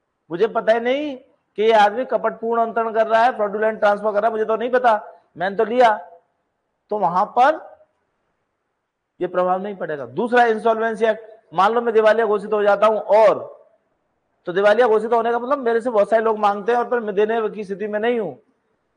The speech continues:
तो उनके राइट कैसे खत्म होंगे? उन्हें भी तो पैसे चाहिए। वैसे इसके लिए ये है कि जो भी आदमी insolvent declare होता है तो उसकी property का अलग-अलग हिस्से हैं, पहले किसको देना है, फिर किसको देना है, फिर किसको देना है,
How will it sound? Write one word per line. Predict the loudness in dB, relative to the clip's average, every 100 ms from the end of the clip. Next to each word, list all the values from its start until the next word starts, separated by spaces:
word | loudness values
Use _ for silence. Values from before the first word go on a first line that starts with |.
| -12
तो |
उनके | -6 -4 2 4
राइट | 4 2 0
कैसे | -2 -2
खत्म | -2 0 -2
होंगे? | -2 -6 -6 _ _ _ _ _ _ _ _ -6
उन्हें | -2 0
भी |
तो | 0
पैसे | 0 -2
चाहिए। | -2 -2 -2 -4 -14 _ _ _ _ _ _
वैसे | -2 0
इसके | -2 -2
लिए | -2 0
ये | 0 0
है | 2 0 -2 -12 _
कि | -6
जो | 0 2
भी | 4
आदमी | 4 2 -2
insolvent | -2 -2 0 -2
declare | -2 0 0
होता | 2 2
है | 2
तो | 2
उसकी | 0 -2
property | -2 0 0 -2
का | 0
अलग-अलग | 2 2 2 2 2 0
हिस्से | 0 -4 -4
हैं, | -4 -10 _ -4
पहले | 0 2
किसको | 0 0 0
देना | 2 2
है, | 0
फिर | -2
किसको | -4 -2
देना | 0 0
है, | 0
फिर | -2
किसको | -6 -6 -4
देना | -4 -4
है, | -6